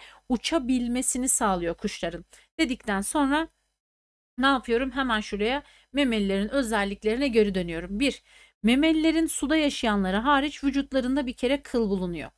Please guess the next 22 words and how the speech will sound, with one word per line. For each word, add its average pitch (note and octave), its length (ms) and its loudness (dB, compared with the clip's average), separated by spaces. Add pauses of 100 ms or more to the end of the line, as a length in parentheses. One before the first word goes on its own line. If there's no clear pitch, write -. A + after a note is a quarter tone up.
(400)
Suda - 200 -2
yaşayan D4 460 0
memeliler C#4+ 540 2
kim A#3+ 200 -4
arkadaşlar? G3 640 -4 (380)
Suda C4+ 220 -2
yaşayan A3 420 0
memeliler C4+ 560 0
ise C4 420 -4 (320)
yunus C4 420 0
ve C4+ 220 0
balinadır. A3+ 580 0
Bunların G#3 440 0
vücutlarında G3+ 600 -4
herhangi G#3 580 -2
bir G#3 160 -4
kıl E4 300 -2 (260)
bulunmaz. G3+ 560 0 (480)
Devam. E4 300 6 (600)
Yavrularını D#4+ 600 6
sütle C4+ 420 0
beslemeleri. G#3 720 0